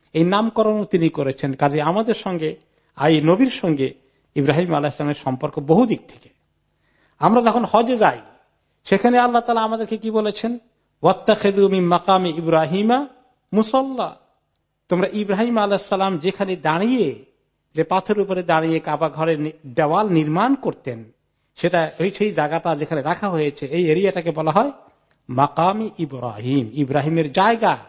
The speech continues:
ইব্রাহিমের কেয়াম করার জায়গা, ইব্রাহিমের দাঁড়ানোর জায়গা। যে পাথরের উপর তিনি দাঁড়িয়েছিলেন,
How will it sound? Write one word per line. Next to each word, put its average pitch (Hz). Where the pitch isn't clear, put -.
ইব্রাহিমের 165
কেয়াম 226
করার 185
জায়গা, 120
ইব্রাহিমের 190
দাঁড়ানোর 214
জায়গা। 131
যে 156
পাথরের 226
উপর 190
তিনি 160
দাঁড়িয়েছিলেন, 131